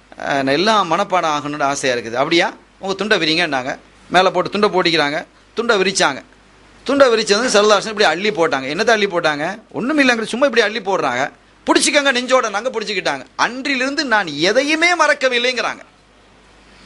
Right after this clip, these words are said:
இப்ப ஞாபக சக்தியை அள்ளி கொடுக்கக்கூடிய ஆற்றல் உள்ளவங்க.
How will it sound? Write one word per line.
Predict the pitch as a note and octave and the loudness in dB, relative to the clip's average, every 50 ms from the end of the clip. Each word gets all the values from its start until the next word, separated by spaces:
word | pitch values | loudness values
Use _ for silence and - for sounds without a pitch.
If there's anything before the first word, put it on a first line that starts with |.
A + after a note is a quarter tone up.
| - - - - - | -20 -20 -20 -20 -12
இப்ப | - - - | -6 -4 -2
ஞாபக | C3+ - B3 C4+ D4 - G3 A#3 C4+ D4+ D#4+ E4 E4+ E4+ D#4 E4 D4+ | -2 0 2 4 4 4 4 4 4 2 2 2 2 2 2 2 2
சக்தியை | - D4 D4+ - - - D4+ D4+ D#4+ D#4+ | 2 0 0 0 -2 -4 0 2 2 4
அள்ளி | D#4+ D4 C4 C4 C#4 C#4+ D#4+ D#4 D#4+ | 4 2 2 0 0 0 0 0 0
கொடுக்கக்கூடிய | - D4+ D4+ D4+ - C#4+ A#3+ F#3+ C4+ C4+ C4 B3 | -2 -4 -4 -2 -2 -4 -4 -2 -2 0 2 2
ஆற்றல் | A#3+ A#3+ B3+ B3+ - C4 C#4+ C4+ A#3+ A#3 | 2 2 2 0 -2 -4 -4 -4 -4 -2
உள்ளவங்க. | A#3 A3 G#3 F#3 E3+ D#3+ - | 0 0 0 -2 -2 -6 -10